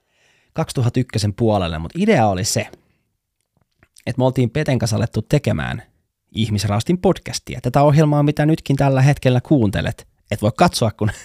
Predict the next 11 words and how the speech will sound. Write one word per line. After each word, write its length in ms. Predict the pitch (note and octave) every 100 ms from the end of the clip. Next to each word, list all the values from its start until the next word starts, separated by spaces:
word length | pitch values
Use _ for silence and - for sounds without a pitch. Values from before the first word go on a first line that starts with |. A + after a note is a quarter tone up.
| -
<laughs> 180 | _ -
ei 120 | E2
ole 140 | E2 F#2+
mitään 320 | G2 G#2+ G#2+
katsottavaa 640 | C#3+ C#3+ - - - E2
tässä 300 | E2 A#2 -
jaksossa. 540 | C2 C#3+ - - - - _ _ - - - - -
Ja 340 | A#2 A#2 A#2 A2 F2+ E2+ C#2 _ _ _ _ _ _ _ _ _ _ _ _
me 280 | _ A2+ B2+
oltiin 320 | A#2+ C3+ C3
täysin 400 | B2 F3+ C#3 A2+